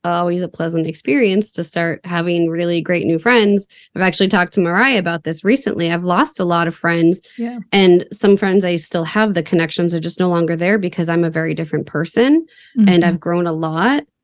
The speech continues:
Speaker 1: But this is just, this is what I want.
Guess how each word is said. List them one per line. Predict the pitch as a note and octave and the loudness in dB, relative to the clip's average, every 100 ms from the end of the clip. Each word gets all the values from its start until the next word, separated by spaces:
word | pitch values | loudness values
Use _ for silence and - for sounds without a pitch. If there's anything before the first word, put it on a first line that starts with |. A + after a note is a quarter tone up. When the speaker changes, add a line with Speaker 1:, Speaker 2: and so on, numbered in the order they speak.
| _ _ | _ _
Speaker 1:
But | F#3+ F3 - - | 0 2 -2 -8
this | F3+ F#3+ F#3 - | 0 2 2 0
is | F#3 F3+ | -2 -4
just, | - F3 - - - _ _ _ _ _ _ G3+ | -4 -6 -6 -16 -20 _ _ _ _ _ _ 2
this | G#3 G#3 | 2 4
is | G#3+ | 2
what | F#3+ F#3 | 2 2
I | F3 F3 E3 | 2 0 -2
want. | D#3+ D3 - | -6 -8 -10